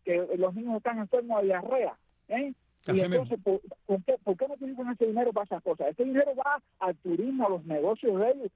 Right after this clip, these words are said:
Speaker 1: y sigue entrando el, el dinero para los negocios de ellos, para las arcas de ellos. Eso nunca viene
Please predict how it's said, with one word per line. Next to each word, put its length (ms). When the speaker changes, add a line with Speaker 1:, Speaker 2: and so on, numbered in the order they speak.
Speaker 1:
y 120
sigue 220
entrando 460
el, 120
el 300
dinero 380
para 280
los 160
negocios 380
de 40
ellos, 120
para 180
las 120
arcas 340
de 120
ellos. 180
Eso 220
nunca 320
viene 200